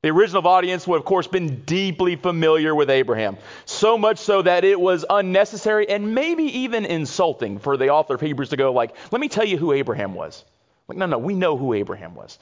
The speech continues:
And it is so much so that he simply summarizes all of Abraham's story in one brief reference from Genesis twenty-two. But us sitting here today, maybe we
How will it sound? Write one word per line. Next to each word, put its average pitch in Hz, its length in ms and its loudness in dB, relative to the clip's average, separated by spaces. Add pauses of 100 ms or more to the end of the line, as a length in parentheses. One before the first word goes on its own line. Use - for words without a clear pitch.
(220)
And 170 80 0
it 175 80 0
is 175 140 0
so 302 280 0
much 254 220 0
so 123 420 0 (220)
that 160 160 2
he 254 160 0
simply 208 600 -2 (120)
summarizes 175 880 2 (100)
all 240 520 6
of 185 200 0
Abraham's 196 640 0
story 131 640 0 (840)
in 156 340 -2
one 196 380 0
brief 175 380 -2
reference 120 440 -2
from 117 260 -6
Genesis 127 440 -6
twenty-two. - 480 -10 (1900)
But 139 120 2
us 165 160 2
sitting 151 280 0
here 139 140 0
today, 190 420 0
maybe 240 840 -4
we 165 320 -8